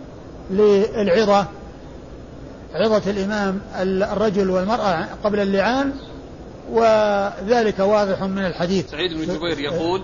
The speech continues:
Speaker 1: س-،
Speaker 2: سئلت عن المتلاعنين في إمارة ابن الزبير أيفرق بينهما؟ فما
Speaker 1: يعني
Speaker 2: دريت
Speaker 1: هو
Speaker 2: ما
Speaker 1: السؤال عن التفريق بينهما بعد اللعان، هل يفرق بينهما، هل يفرق بينهما بين اللعان؟ فلم يدري ما يقول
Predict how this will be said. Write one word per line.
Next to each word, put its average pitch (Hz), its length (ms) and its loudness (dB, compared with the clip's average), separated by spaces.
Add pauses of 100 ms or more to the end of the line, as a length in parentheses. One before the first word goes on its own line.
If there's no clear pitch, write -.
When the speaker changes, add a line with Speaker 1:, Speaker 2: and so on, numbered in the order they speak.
Speaker 1:
س-، - 100 -14
Speaker 2:
سئلت 180 360 0
عن 170 180 -4
المتلاعنين 160 920 -2
في 160 240 -8
إمارة 175 380 0
ابن 160 120 -8
الزبير 160 480 -2 (580)
أيفرق 175 520 0
بينهما؟ 170 720 0 (600)
فما 170 120 2
Speaker 1:
يعني 170 260 2
Speaker 2:
دريت 165 220 0
Speaker 1:
هو 180 100 2
Speaker 2:
ما 202 60 6
Speaker 1:
السؤال 208 500 4
عن 196 140 0
التفريق 196 520 0
بينهما 180 480 0
بعد 196 240 2
اللعان، 196 480 0 (300)
هل 240 160 4
يفرق 208 440 4
بينهما، 170 560 0 (600)
هل 196 140 4
يفرق 208 400 2
بينهما 196 480 2
بين 190 180 0
اللعان؟ 185 380 0
فلم 240 260 2
يدري 240 260 4
ما 240 120 4
يقول 233 300 4